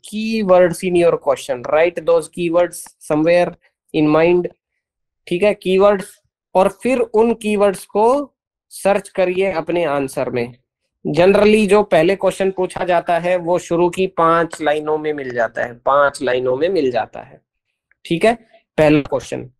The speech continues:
उसके बाद last वाले question last की पांच लाइनों में मिलते हैं और बीच वाले question बीच में मिलते हैं, उनमें थोड़ा सा समय लगता है, तो आप कर सकते हैं अपने हिसाब से, ठीक है।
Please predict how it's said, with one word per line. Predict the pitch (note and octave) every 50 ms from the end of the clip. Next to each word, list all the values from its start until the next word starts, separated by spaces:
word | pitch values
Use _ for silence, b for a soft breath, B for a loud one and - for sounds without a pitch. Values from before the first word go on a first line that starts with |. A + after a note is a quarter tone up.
| _ _ _ _ -
उसके | E3 D#3 - - G3 G3+
बाद | F#3+ E3+ F3 F3 F#3 F#3+ G3 F#3+ F#3 G3
last | G3+ G3 F#3+ F3 E3+ F3 G3 F#3+ F#3+ _
वाले | G3+ G3+ G3 G3+ F#3+
question | F#3+ G3 F#3+ - G3+ G3 F#3
last | D#3+ D3+ D#3 D#3 - - _
की | _ F3+
पांच | F3 - F3 E3 D#3+ D#3 -
लाइनों | E3 E3 E3 E3 E3 E3
में | D#3+ E3
मिलते | D#3 D#3+ D#3 D#3 D3+ - D#3+ D#3
हैं | D#3+ D#3 D3+ D3+ _ _ _ _ _ _ _ _ _ _
और | - G#3 G3+ D3+
बीच | D3+ F3 F#3 F#3+ F#3+
वाले | F#3+ F#3+ F3+ F3+ F3 E3
question | - E3+ D#3+ - - E3 C#3+ C#3
बीच | C3+ C#3 D3+ D#3+ D#3 D#3+
में | E3+ E3
मिलते | D#3+ D#3+ D#3 D3+ - E3 D#3
हैं, | D3+
उनमें | D3+ - - E3+ F3 F3+ F3+ F#3+ F#3
थोड़ा | - E3 D#3+ D#3 D#3
सा | D3 - D3+
समय | C#3+ - D3 C#3+ D#3 D#3+
लगता | E3+ E3 D#3+ - - E3
है, | D#3 D#3 D#3
तो | - - E3
आप | D#3+ D#3 D#3+ E3+ - _ _ _ _ _ _ _ _ _ _ _ _ _ _ _ _ _ _ _ _ _ - _ _
कर | - G#3 G3 F3+
सकते | - E3 C#3+ - - -
हैं | C#3 C3+
अपने | C3 B2+ - C#3 C#3
हिसाब | C3 B2 - B2+ A#2+ A#2+
से, | - - C#3
ठीक | B2 - D3 D#3 F#3
है। | G#3 G3